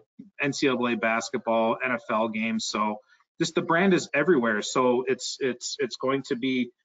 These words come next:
something that's widely recognized. The good hands of, uh, have always been a brand that's recognized, and it's just, it just takes away that element of who is, who are, who is this company? And the other thing too,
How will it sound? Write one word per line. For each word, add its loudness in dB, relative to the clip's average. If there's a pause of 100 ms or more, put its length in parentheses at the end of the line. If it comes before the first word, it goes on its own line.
(240)
something -2
that's -2
widely 2
recognized. 0
The -2
good 0
hands -2
of, -2 (100)
uh, 2
have -2
always 2
been 0 (420)
a 0
brand 0
that's -4
recognized, 0
and -2
it's -6
just, -4
it -4
just -6
takes -6
away 2
that 0
element 0
of -2 (300)
who 4
is, 2
who 4
are, 4
who 2
is 2
this -6
company? -12 (1700)
And 6
the 8
other 4
thing 0
too, 4